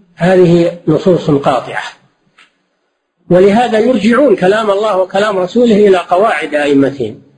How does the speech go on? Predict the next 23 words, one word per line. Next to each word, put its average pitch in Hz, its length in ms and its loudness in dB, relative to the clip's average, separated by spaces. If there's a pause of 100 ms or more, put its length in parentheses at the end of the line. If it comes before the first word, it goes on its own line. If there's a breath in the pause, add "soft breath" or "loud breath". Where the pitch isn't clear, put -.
(760)
وكلام 180 440 2
أئمتهم، 143 680 0 (360)
فما 151 200 2
وافق 170 540 0
كلام 170 280 -2
أئمتهم 175 680 0
أخذوا 151 400 0
به، 139 100 -2 (500)
وما 160 140 2
خالفه 196 840 0 (560)
فإنهم 175 400 2
يأخذون 170 380 2
بكلام 156 460 -2
أئمتهم 170 680 0
ويتركون 143 680 -2 (140)
كلام 143 260 0
الله، 120 340 -2 (280)
كلام 135 200 0
الرسول 123 360 -4
صلى 123 140 -10
الله 113 120 -2
عليه 107 300 -4
وسلم. - 220 -18